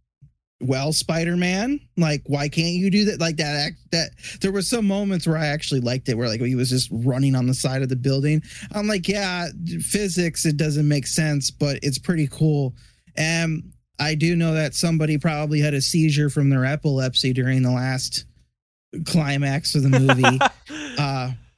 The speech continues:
Speaker 1: but I'm gonna be honest, like, I actually liked the concept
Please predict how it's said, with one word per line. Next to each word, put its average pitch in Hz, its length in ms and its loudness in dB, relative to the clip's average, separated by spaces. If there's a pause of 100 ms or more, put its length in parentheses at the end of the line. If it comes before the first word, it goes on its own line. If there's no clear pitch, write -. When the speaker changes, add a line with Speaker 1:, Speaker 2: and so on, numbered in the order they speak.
(360)
Speaker 1:
but 185 300 0
I'm 190 120 0
gonna 226 140 0
be 185 160 2
honest, 196 380 -2
like, 175 340 -2
I 175 180 -4
actually 214 540 0
liked 170 460 0
the 185 100 -2
concept 165 960 0